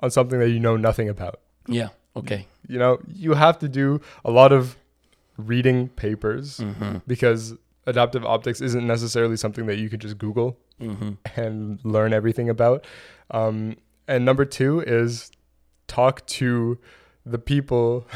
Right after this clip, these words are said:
Speaker 1: <laughs> at school who already know about it.
Speaker 2: Very useful
Speaker 1: Um,
Speaker 2: tip.
Speaker 1: because, you know, how else are you gonna do it? So that's what I did. And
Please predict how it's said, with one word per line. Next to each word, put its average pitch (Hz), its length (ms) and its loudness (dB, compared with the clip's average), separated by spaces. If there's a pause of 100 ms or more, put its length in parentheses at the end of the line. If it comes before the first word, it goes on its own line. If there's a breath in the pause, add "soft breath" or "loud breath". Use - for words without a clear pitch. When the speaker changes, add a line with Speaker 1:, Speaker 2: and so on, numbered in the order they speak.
Speaker 1:
<laughs> - 160 -10
at 139 240 0
school 123 460 2
who 131 180 -2
already 135 400 8
know 120 300 8
about 104 340 0
it. - 200 -14
Speaker 2:
Very 110 340 0
useful 110 300 2
Speaker 1:
Um, 110 100 2
Speaker 2:
tip. 107 160 -2 (800)
Speaker 1:
because, 113 640 -4 (180)
you 110 100 -6
know, 95 140 -6 (160)
how 127 300 6
else 120 180 6
are 107 60 -2
you 98 100 -4
gonna 95 220 -8
do 98 120 -8
it? - 160 -12
So 117 280 0 (300 loud breath)
that's 135 220 6
what 131 120 4
I 113 80 4
did. 92 320 -10 (600)
And 117 380 0